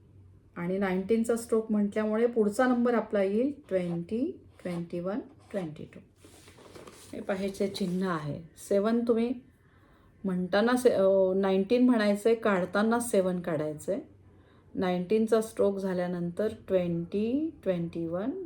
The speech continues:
ट्वेंटी टू. वरचा जो आहे तो ट्वेंटी वन आहे. लक्षात आलं आहे का हे? स्ट्रोक म्हणताना तुम्ही नाईन्टीनचा म्हटलं आहे,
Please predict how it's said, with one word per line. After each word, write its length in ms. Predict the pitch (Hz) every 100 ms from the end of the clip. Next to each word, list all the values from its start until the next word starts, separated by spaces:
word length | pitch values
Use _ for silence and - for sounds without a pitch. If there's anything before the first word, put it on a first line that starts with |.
| -
ट्वेंटी 340 | 220 175 156
टू. 140 | 151 175
वरचा 380 | 180 180 180 196
जो 120 | 202
आहे 180 | 196 220
तो 120 | 277
ट्वेंटी 420 | 262 208 160 156
वन 160 | 156 151
आहे. 160 | - - _ _ _ _ _ _ - _ _ - _ _ _ - - -
लक्षात 360 | 190 - 208
आलं 160 | 208 208
आहे 100 | 214
का 120 | 220
हे? 160 | 208 277 - - _ _ _ _ _ _ _ _ _ - - _ -
स्ट्रोक 400 | - 214 220 226
म्हणताना 500 | 226 214 208 220 226
तुम्ही 220 | 233 233
नाईन्टीनचा 680 | 233 220 214 208 233 233 233
म्हटलं 400 | 208 170 151 165
आहे, 200 | 170 240